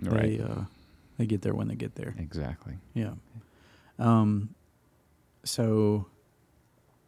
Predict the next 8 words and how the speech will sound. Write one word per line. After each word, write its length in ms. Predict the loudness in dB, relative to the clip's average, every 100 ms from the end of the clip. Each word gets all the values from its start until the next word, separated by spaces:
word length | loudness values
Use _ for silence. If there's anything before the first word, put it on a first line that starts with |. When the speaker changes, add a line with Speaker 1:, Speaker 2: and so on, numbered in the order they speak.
| _ _ _ _ _ _ _ -18 -18 _ _ _
Speaker 2:
neither 540 | -4 0 4 4 6 4
Matt 520 | 6 4 2 0 -2
nor 400 | 0 2 2 0
I 520 | -4 -4 -4 -4 -6 -12
speak 760 | -12 -12 -6 -2 -2 -4 -12 -20 _ -18
super 560 | -14 -4 -2 0 -2
fluent 380 | -4 -2 -2 -4
Spanish. 640 | -8 -8 -8 -12 -14 -18